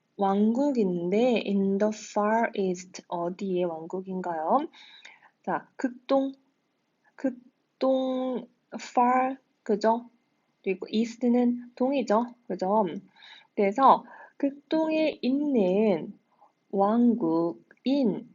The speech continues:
가야. 그래서 이 가야는 어떤 곳이라는 거예요? 이 가야가 여기를 다시 설명해 주겠어요. 극동에 있는 왕국이 가야라는 거죠. 그 극동에 있는 왕국인 가야의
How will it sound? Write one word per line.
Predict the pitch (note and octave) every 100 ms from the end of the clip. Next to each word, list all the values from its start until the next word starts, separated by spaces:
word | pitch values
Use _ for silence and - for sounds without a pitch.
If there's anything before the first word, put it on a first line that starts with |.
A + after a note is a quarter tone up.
| _ _ _
가야. | - - F#3 F3 D3+ - _ _
그래서 | G#3 G3+ C#4 G3+ - _ _
이 | C#4+ C#4+
가야는 | - F#3+ A3+ D4 C4
어떤 | E3 - A#3
곳이라는 | A3 A3 G3 G3
거예요? | F#3 D#3 D#3+ G#3+ C4
이 | A3
가야가 | A3 - F3+ G3 A#3
여기를 | F3 F#3+ F#3+
다시 | - D#3 -
설명해 | C4 C4+ C4
주겠어요. | F#3 E3 D#3 D3 - - - -
극동에 | B3+ B3 - C4+ C#4 C#4
있는 | A#3 A#3+ A#3 E3 F3 F#3 F3+ - _
왕국이 | F3+ E3 F3 F3+ A#3 B3+ B3
가야라는 | - D#3 G#3 B3 G#3
거죠. | C3+ - - _ _
그 | F#3+ F#3 - -
극동에 | A#3 A#3+ C4+ C4+
있는 | C4
왕국인 | A3 E3 D#3+ F3 F3+ G3 G#3+ C4 - _ G3+ G3+ C4+ D4+ - _ - _ _ _ _ _
가야의 | - - F3 G#3+ A#3+ C#4+ D#4 C#4+